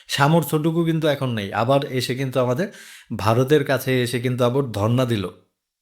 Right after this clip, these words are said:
তো ভাবুন, এরা কি, উম, এদের কি লজ্জা সরম বলতে কিছু আছে? আপনারা বলুন, এদের কোনো লজ্জা সরম কিছু আছে কি? কোন, আহ, মুখে খাবে এই পেঁয়াজটা এখন?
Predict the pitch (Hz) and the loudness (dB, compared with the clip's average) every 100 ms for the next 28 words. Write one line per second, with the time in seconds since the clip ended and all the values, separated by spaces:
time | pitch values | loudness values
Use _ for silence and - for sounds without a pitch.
0 | _ - 139 110 107 143 127 113 - - | _ 2 4 4 2 2 2 0 -8 -20
1 | _ _ _ _ - 123 131 - 143 131 | _ _ _ _ -4 2 2 2 0 0
2 | 117 101 101 113 123 135 113 113 123 127 | 0 -2 -2 -2 0 0 0 0 0 0
3 | 147 139 - 117 127 110 107 113 110 - | 0 0 -2 0 0 0 -2 -2 -6 -6
4 | 107 107 101 98 104 - - - - - | -6 -2 -2 -2 -4 -6 -16 -20 -20 -14
5 | - 110 151 151 117 107 95 95 107 117 | -2 2 6 4 4 -2 -4 -4 -2 -2
6 | 131 139 139 127 117 123 143 139 135 147 | -2 -2 0 2 2 2 0 0 0 0
7 | 139 151 139 131 127 143 214 98 - - | 0 -2 0 0 0 -2 -2 -4 -10 -20
8 | - - - _ - 175 196 214 180 170 | -20 -20 -20 _ 2 4 4 0 0 0
9 | 156 143 175 185 175 - 139 147 113 113 | 2 0 2 0 0 0 2 2 2 -2
10 | 123 120 - 110 98 104 95 | 0 0 -2 -4 -4 -6 -8